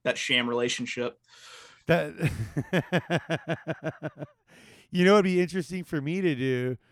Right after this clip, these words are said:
Speaker 2: is get my Z nine, right? My Z ten,
Speaker 1: Mm-hmm.
Speaker 2: like the Z twenty-one stuff.
Speaker 1: Yeah.
Speaker 2: Get my Z ten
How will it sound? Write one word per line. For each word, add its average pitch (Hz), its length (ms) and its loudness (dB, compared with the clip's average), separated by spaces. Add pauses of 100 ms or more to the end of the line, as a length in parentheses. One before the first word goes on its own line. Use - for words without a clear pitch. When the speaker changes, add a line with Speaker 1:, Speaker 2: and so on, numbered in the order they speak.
(260)
Speaker 2:
is 127 160 -4
get 143 180 0
my 147 180 0
Z 135 380 -6
nine, 131 460 -2
right? 120 480 -2
My 123 140 -2
Z 127 160 -6
ten, 131 280 -2
Speaker 1:
Mm-hmm. 143 400 0
Speaker 2:
like 135 100 -2
the 131 100 -8
Z 139 200 -8
twenty-one 135 460 -4
stuff. 160 340 -4 (500)
Speaker 1:
Yeah. - 220 -2 (100)
Speaker 2:
Get 165 160 0
my 185 200 2
Z 151 320 -8
ten 120 560 -4